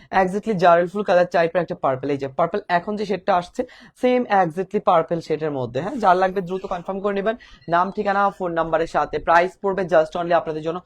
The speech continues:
পনেরোশো টাকায়। প্রত্যেকটা অনেক সুন্দর and glossy কাতানগুলো গিফট আইটেমের জন্য। যেমন এই কালারটা তো আমি মনে করি মায়েদের জন্য বেস্ট একটা কালার, মানে আমার মাকে আমি যতটুকু জানি, মায়েরা হচ্ছে এরকম,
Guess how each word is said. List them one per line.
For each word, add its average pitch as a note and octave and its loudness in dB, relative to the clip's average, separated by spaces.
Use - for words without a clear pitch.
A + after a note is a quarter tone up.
পনেরোশো F#3+ 0
টাকায়। D#3 0
প্রত্যেকটা - -4
অনেক D#3+ 0
সুন্দর F3+ -2
and D#3 -4
glossy D3 0
কাতানগুলো C#3 -2
গিফট F#3+ -4
আইটেমের D#3+ -4
জন্য। C#3+ -8
যেমন F#3 -4
এই G3 -4
কালারটা F#3 0
তো F#3+ -6
আমি E3+ -2
মনে F3 -4
করি E3+ -2
মায়েদের D#3 -2
জন্য E3+ -6
বেস্ট C3+ -4
একটা C3+ -6
কালার, A#2+ -4
মানে - -10
আমার G3 4
মাকে G3+ -2
আমি F3 -2
যতটুকু E3 -8
জানি, D3+ -2
মায়েরা C#3+ -2
হচ্ছে D#3 -4
এরকম, D3+ -6